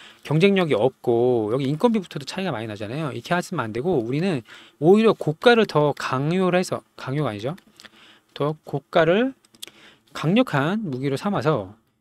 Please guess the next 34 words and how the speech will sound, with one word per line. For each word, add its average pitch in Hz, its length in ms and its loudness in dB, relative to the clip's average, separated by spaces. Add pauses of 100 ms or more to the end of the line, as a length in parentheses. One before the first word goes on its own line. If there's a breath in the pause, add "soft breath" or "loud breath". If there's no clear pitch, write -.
(180)
기술력으로 196 600 2
승부하자. 104 500 -8 (460)
또 131 180 -4
개조 139 580 2
이런 143 400 2 (220)
부분으로 139 340 -2
섬-, 170 240 -6
승부를 208 340 0
보자. 104 340 -8 (580 loud breath)
자, 107 240 -2 (280)
중국의 202 560 2
저가 180 380 4
조선사가 160 480 0
넘보지 143 380 -2
못할 123 400 -4
우리만의 147 500 -2
기술을 151 480 -6
갖춰야 - 480 -6
한다는 196 480 0
목마름도 123 520 -4
컸다. - 360 -4 (420 loud breath)
그래서 127 240 -4
실제로 226 540 2
마린 127 200 -2
솔루션이 131 460 -6
매우 117 220 -2
잘 120 180 -8
나가고 117 300 -6
있다. 113 380 -8
이렇게 120 280 -10
정리하시면 127 480 -10
될 110 100 -12
것 135 120 -8
같고, 123 340 -4